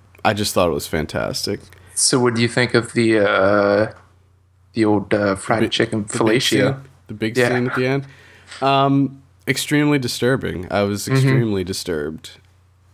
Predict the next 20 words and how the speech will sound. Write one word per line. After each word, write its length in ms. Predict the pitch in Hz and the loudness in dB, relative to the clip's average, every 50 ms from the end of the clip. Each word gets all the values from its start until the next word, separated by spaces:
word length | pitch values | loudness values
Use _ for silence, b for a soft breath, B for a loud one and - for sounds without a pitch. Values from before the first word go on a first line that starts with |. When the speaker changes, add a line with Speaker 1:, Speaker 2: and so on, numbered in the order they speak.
| _ _ | _ _
Speaker 2:
And 180 | - 131 127 123 | 0 2 2 2
Speaker 1:
And 340 | 98 92 92 90 85 - - _ _ _ _ _ _ | 2 0 -2 -2 -4 -6 -10 _ _ _ _ _ _
Speaker 2:
when, 360 | 127 117 120 139 143 143 143 - - - - - | -8 -2 0 2 2 2 2 0 -2 -6 -14 -10
when 360 | - - 127 131 143 147 151 139 | -4 -4 0 2 2 2 2 2
she, 500 | - - - - - 98 104 98 87 - - - - - - _ _ _ _ - | 2 0 0 2 0 2 0 0 0 -2 -8 -14 -20 -20 -20 _ _ _ _ -2
you 100 | 131 123 | 0 2
know, 340 | - 98 98 - - - - _ _ _ _ _ _ _ | 4 4 2 2 0 -4 -10 _ _ _ _ _ _ _
as 100 | - - | 0 0
soon 220 | - - 170 170 | 2 2 2 2
as 140 | 175 160 - | 2 0 0
they 100 | 131 123 | 0 0
show 320 | - - - - 120 117 117 | 2 0 2 2 2 2 2
the 120 | - 117 | 0 -2
bucket 420 | 117 - 113 104 - - 131 123 - - - _ _ _ - | 0 0 -2 0 2 0 -2 -2 -2 -12 -20 _ _ _ -12
of 140 | - - - | -12 -10 -4
chicken, 400 | - - - - - 143 143 151 - - _ _ _ _ _ _ _ _ _ _ _ _ _ _ _ _ _ _ | 0 0 0 2 2 0 0 0 -2 -8 _ _ _ _ _ _ _ _ _ _ _ _ _ _ _ _ _ _
did 160 | - 180 196 | -2 0 2
you, 100 | - 123 | 2 2
like, 220 | 113 117 104 - - | 2 2 0 0 0
automatically, 800 | - 107 113 110 110 107 107 110 110 - - 110 104 104 104 - | 0 2 2 2 2 2 2 2 0 0 0 2 2 2 0 -2